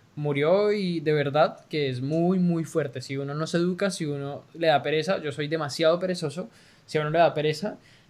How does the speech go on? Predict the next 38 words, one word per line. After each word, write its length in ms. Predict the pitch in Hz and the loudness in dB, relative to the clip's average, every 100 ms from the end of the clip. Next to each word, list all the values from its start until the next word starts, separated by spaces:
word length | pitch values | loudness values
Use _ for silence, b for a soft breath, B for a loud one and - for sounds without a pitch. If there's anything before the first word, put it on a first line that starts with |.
| - | -8
eh, 240 | 156 156 | -2 -2
hacer 240 | 143 156 131 | 0 -2 0
ciertas 400 | 151 151 165 - | -2 0 0 2
cosas, 440 | 180 175 208 214 | 2 2 0 -2
jueputa, 520 | - 143 156 131 117 - - - - _ | -4 -4 -4 -6 -6 -10 -20 -20 -20 _
eh, 300 | 147 135 131 175 | -6 -4 -4 0
no 140 | 175 | 2
está 240 | 175 175 175 | 2 4 4
en 100 | 180 | 4
nada 380 | 180 190 - - | 2 0 -6 -8
y 300 | 170 165 151 | -8 -2 -2
el 120 | 147 | 0
día 120 | 147 | 0
de 60 | 160 | 0
mañana 260 | 180 165 170 | 0 0 0
va 60 | |
a 60 | 165 | -2
sufrir 360 | 147 156 156 156 | -4 -6 -6 -2
mucho, 360 | 180 180 190 | 0 0 0
mucho 240 | 180 180 175 | 0 0 2
más 180 | 208 | 0
porque 260 | - 180 151 | 0 -6 -4
se 80 | 143 | -2
va 100 | 131 | -2
a 60 | |
quedar 360 | 131 139 143 143 | 0 0 0 -2
en 140 | 160 156 | -6 -6
la 80 | |
antigua 320 | 156 143 139 143 | -4 -2 -2 -2
generación, 440 | 151 139 147 165 | -4 -6 -4 -4
en 100 | 175 | -4
la 80 | 151 | -6
anterior 260 | 131 131 123 | -6 -6 -6
generación 420 | 139 143 147 165 | -6 -6 -6 -8
y 60 | |
así, 240 | 147 131 135 | -8 -8 -6
así, 220 | 135 143 | -6 -8
así, 320 | 147 170 - | -8 -8 -10